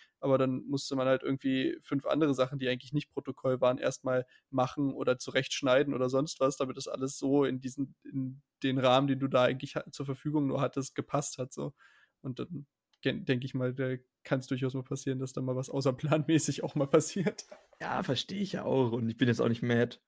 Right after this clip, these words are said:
Speaker 2: Und was der einen Tag Internetabstinenz für mich gezeigt hat, weil wieder, du kriegst
Speaker 1: Die
Speaker 2: so viel
Speaker 1: Außenwelt.
Speaker 2: geschissen. <laughs> Auch. Aber du kriegst halt so viel Stuff erledigt in einem Tag, wenn du mal nicht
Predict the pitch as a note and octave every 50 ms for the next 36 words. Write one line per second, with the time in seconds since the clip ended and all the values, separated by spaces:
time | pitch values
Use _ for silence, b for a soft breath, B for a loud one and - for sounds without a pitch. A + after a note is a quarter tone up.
0 | _ - C3 A#2+ A2 - b b b b b b b b b b b b _ _
1 | _ B2 B2+ A#2+ - - B2 - C3 B2+ B2 - C3+ B2 - - D3+ C#3+ - -
2 | - B2 A#2 F#2+ - - C3 B2+ - - B2+ A2 A#2 A#2+ B2 A#2+ A#2 - - -
3 | A2+ A#2 A#2 A#2 - - _ _ _ _ _ _ - C3 B2 B2+ B2+ - B2+ A2
4 | - A2+ A2+ A2+ A2+ A2+ A2+ G2+ - A#2+ - - - C3+ C#3+ C#3 C3+ - - C#3+
5 | - C#3+ B2 B2+ C#3 C#3+ C#3 B2+ - C3+ C3 C#3 - - - C#3 C#3+ - G#3+ -
6 | - - - - - - - - - C3+ C#3 C#3+ C#3+ - - _ B B B B
7 | B B B B B B - B2+ B2 B2 A#2 - - - _ _ _ _ _ _
8 | _ _ _ _ - A#2+ A#2+ - C#3 - - C#3 B2 A#2+ - B2+ A#2+ A3+ A3 -
9 | - E3 E3 F#3 - - _ - - C3+ A#2+ A#2+ A#2 A2+ A#2 A2+ - A#2+ A#2 B2
10 | B2 A#2+ - - A#2+ A#2+ A#2 - A#2 A2+ A#2 A2+ A2+ A2+ B2 E3+ F3+ - - -